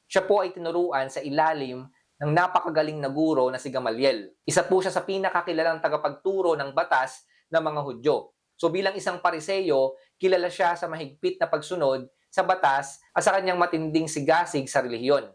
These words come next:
Ngayon, sa kanyang sobrang pagsunod sa batas, ito po ay humantong sa kanyang pagiging tagapag-usig. So, nung panahon niya, inusig niya yung mga unang Kristiyano. Sa kanyang paniniwala, ang mga tagasunod ng ating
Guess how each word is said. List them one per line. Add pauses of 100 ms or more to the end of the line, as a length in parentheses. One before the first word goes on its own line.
(280)
Ngayon,
sa
kanyang
sobrang
pagsunod
sa
batas,
ito
po
ay
humantong (160)
sa
kanyang
pagiging
tagapag-usig. (240)
So,
nung
panahon
niya, (240)
inusig
niya (240)
yung
mga
unang
Kristiyano.
Sa
kanyang
paniniwala, (160)
ang
mga
tagasunod
ng
ating